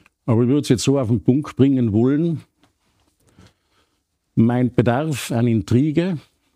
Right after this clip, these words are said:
Hinterfotzigkeit und Vertrauensbruch auch in den eigenen Reihen oder nur dort, dass die Opposition im Landtag, dem übrigens wirklich am allerwertesten vorbeigeht, nicht? Äh, das brüllt, was sie brüllen glaubt zu müssen.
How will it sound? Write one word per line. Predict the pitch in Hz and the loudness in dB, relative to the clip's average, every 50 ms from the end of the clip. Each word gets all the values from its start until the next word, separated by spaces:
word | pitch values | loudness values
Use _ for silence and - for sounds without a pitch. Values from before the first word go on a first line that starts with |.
| _ | _
Hinterfotzigkeit | - 117 135 160 - 131 95 90 117 117 - - - 98 - - 101 104 151 - - - - _ _ _ _ _ _ - | 2 2 2 2 2 0 0 0 -2 -2 -2 -2 -4 -2 -2 -2 -2 -2 -4 -6 -12 -20 -20 _ _ _ _ _ _ 0
und | 127 143 156 | 0 0 2
Vertrauensbruch | - - - - 107 113 123 143 143 113 - - - 131 110 - | 0 -4 -2 0 0 0 0 0 -2 -2 -2 0 0 0 2 0
auch | 123 117 123 - | 0 -2 0 0
in | 123 104 | 0 0
den | - 110 104 | 0 0 0
eigenen | 107 123 123 104 107 101 98 95 | 0 0 0 0 0 -2 -2 -2
Reihen | 85 90 85 85 | -2 -2 -2 -2
oder | 90 82 95 104 | -2 -2 0 0
nur | 117 143 165 160 117 | 2 2 2 2 2
dort, | 107 120 110 90 82 - - - - 98 87 - - - _ _ _ _ _ _ _ | 2 0 0 -2 -4 -8 -12 -14 -14 -14 -14 -16 -20 -20 _ _ _ _ _ _ _
dass | - 117 113 98 | -2 -2 0 2
die | - 131 | 2 0
Opposition | 117 - - 107 87 101 87 - 127 113 117 | 2 2 0 0 0 -2 -2 0 0 0 2
im | 113 101 | 2 2
Landtag, | 95 101 107 107 - 110 92 - | 0 0 0 0 0 -2 0 2
dem | 107 98 95 | 2 4 4
übrigens | 98 95 101 101 87 90 87 78 - | 2 2 0 0 0 -2 -4 -2 0
wirklich | - 98 90 - - 87 76 - - - - | 0 0 0 0 -2 -4 -4 -4 -6 -6 -4
am | 104 92 90 78 - - _ _ _ | -2 -2 -2 -4 -6 -14 _ _ _
allerwertesten | - 110 95 95 87 92 90 78 76 82 - - 85 | -2 -2 0 0 0 -2 -2 -2 -4 -4 -2 -2 -2
vorbeigeht, | - 90 82 - 92 87 78 76 76 71 - | 0 0 0 0 -2 -2 -2 -2 -4 -2 -4
nicht? | 95 87 - _ _ _ - - - _ - _ _ | -4 -6 -6 _ _ _ -20 -20 -20 _ -20 _ _
Äh, | - - 104 | -4 -2 0
das | - - 107 104 - | 0 0 0 0 0
brüllt, | - - 123 120 117 - | 2 2 2 2 2 0
was | - 104 - | -2 -2 0
sie | - 95 | -2 -2
brüllen | - - 120 110 101 104 104 98 90 - - _ _ _ _ _ _ _ | 0 0 0 2 2 0 -2 -4 -4 -8 -12 _ _ _ _ _ _ _
glaubt | - 82 85 98 - - | -4 -2 -2 -2 -2 -2
zu | - 113 | 0 0
müssen. | 101 107 107 92 - - 101 78 - | 0 0 -2 -2 -2 -4 -4 -4 -6